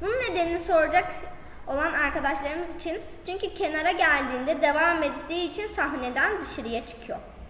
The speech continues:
Sahneden dışarıdan, dışarıya çıkmasını biz istemiyoruz. O yüzden kenara geldiyse seki de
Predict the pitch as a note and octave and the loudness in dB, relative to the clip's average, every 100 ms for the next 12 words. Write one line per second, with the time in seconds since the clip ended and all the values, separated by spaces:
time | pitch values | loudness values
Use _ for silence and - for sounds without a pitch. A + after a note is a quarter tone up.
0 | - - - E4+ E4+ D4+ E4+ F4+ D#4+ E4+ | -18 -20 -2 0 2 2 2 2 0 -4
1 | C4+ C4+ D#4+ F#4+ - - - - - - | -2 2 2 2 -2 -10 -14 -14 -14 -16
2 | - C4 E4+ C4 D4+ E4 - C#4+ - D4+ | -14 -6 -2 0 2 0 0 -6 -8 -2
3 | E4+ D#4 F#4 - C4+ - B3+ G#3 F3+ - | 0 0 -2 -6 -10 -4 -2 -2 -6 -10
4 | - C#4+ C4+ C4 D#4 - B3 A#3 A3+ A3+ | -6 -4 -2 0 0 -2 -2 0 2 2
5 | A3+ G#3 - G3 F#3+ F#3 C4+ D4 | 0 -2 -6 -8 -8 -8 -6 -4